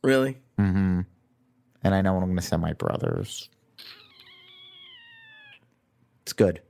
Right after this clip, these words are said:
Speaker 2: It's good that, like, uh, 'cause forever I didn't have enough money to get people stuff, but now I do. That's good.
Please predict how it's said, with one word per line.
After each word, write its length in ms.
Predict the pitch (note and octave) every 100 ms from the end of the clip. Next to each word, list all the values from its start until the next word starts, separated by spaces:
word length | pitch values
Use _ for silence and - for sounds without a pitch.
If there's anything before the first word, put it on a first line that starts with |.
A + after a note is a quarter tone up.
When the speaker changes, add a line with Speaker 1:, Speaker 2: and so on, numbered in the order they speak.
| _ _ _ _ _ _ _ _ _ -
Speaker 2:
It's 140 | A#2 -
good 260 | D3 C#3
that, 200 | B2 A#2+
like, 200 | A2 A2 -
uh, 120 | - - _ _ _ - - _ _
'cause 180 | - A2
forever 400 | - A2 A#2 A2+
I 80 | F#2+
didn't 160 | F#2
have 140 | F#2 F#2
enough 260 | F#2 -
money 160 | F2+ F#2
to 60 |
get 180 | F2+ F2+
people 300 | - G2 -
stuff, 320 | G2 G2+ G#2
but 120 | - F#2
now 160 | F2+
I 120 | F2
do. 300 | E2+ E2+ F2+ G#2+ _ _ _ _ _ _ _ _ -
That's 280 | G2+ G2 -
good. 360 | F#2+ F#2 F2+